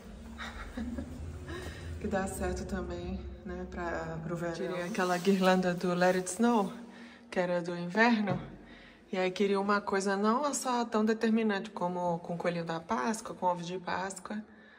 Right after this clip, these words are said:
pra não ficar só, né? Depois da Páscoa tem que tirar. Queria uma coisa que desse pra ficar bastante tempo. Então arrumei essa daqui no copo. Olha como ficou bonita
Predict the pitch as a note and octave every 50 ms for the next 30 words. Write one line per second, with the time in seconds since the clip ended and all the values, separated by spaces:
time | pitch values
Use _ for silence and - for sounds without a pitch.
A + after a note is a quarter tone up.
0 | - - - - - _ _ - - F3+ E3+ E3+ F3 F3 F3+ F3 F#3+ F#3 F3+ F3+
1 | F3 F3 - - - E3+ E3+ F#3 G#3 A3 F#3+ F3+ F3+ F3 F#3 F#3 F#3 F3+ F3+ -
2 | E3+ F3+ F3 - - - G3+ F#3+ - - - A3 - E3 D3+ D3 - - E3 E3
3 | E3 E3+ F3 E3+ - F3 E3+ F3+ F3 - G3 F3+ F3 F3 E3+ E3+ - - F#3+ F3+
4 | E3+ - - - - - - - - - - - - E3+ E3 - - - E3 E3
5 | F3 E3+ E3+ - F#3+ F3+ - - - F#3 F3+ F3 - - G3+ G#3+ G#3+ A3 G#3+ A3
6 | A3 G#3+ G#3+ A3+ G#3+ A3 A3+ A3 - G#3 G#3 G#3 G#3+ - G3 F#3 F#3 - - G3
7 | G3 - G3+ G3 - - F#3+ F3 F3 F3 E3+ E3 E3 - - E3+